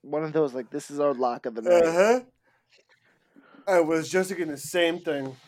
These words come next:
Speaker 2: And then the last match listed as of now is a lumberjack match between Damian Priest and The Miz.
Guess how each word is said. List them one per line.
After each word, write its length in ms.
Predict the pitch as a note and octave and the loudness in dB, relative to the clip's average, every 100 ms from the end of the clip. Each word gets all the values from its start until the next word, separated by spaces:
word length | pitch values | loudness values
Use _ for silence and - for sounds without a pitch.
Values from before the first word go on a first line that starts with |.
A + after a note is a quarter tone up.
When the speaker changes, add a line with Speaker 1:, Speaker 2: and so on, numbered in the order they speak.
| - _ _ _ _ _ _ _ _ _ _ _ _ _ _ _ _ _ _ | -20 _ _ _ _ _ _ _ _ _ _ _ _ _ _ _ _ _ _
Speaker 2:
And 140 | G3+ | -2
then 80 | A3+ | 0
the 80 | A3 | 0
last 340 | G3 G#3+ G#3+ | 0 0 0
match 300 | G#3 G#3 G3 | -2 -4 -4
listed 420 | E3 D#3+ F3+ F3+ F3 | -4 -6 -6 -6 -4
as 300 | A#3 B3 D#3 | -2 -2 -2
of 100 | C#3 | -6
now 460 | B2+ A#2 F#2 G2 _ _ _ _ _ _ - | -8 -10 -12 -14 _ _ _ _ _ _ -8
is 240 | F3 D3+ | -6 -4
a 140 | D#3 | -4
lumberjack 960 | D3 C#3+ E3+ C4+ B3+ E3+ C3+ C3+ C3 B2+ | -4 -2 0 0 0 -4 -4 -4 -4 -6
match 560 | A2+ A2 A2+ - - _ _ _ _ _ | -14 -14 -16 -20 -20 _ _ _ _ _
between 640 | C3+ - D3+ D3 C#3+ C#3 - - | -14 -10 -6 -4 -4 -6 -10 -14
Damian 460 | G#3 G3 G#3 G#3+ G#3+ | -2 -2 0 -2 -4
Priest 480 | - F3+ F3+ F3+ - | -2 0 0 -2 -6
and 380 | C#3 E3 E3+ E3 | -2 2 2 2
The 80 | E3 | 0
Miz. 760 | B2 A#2+ A#2+ E2 A#1 - - | 0 0 -2 -4 -12 -18 -20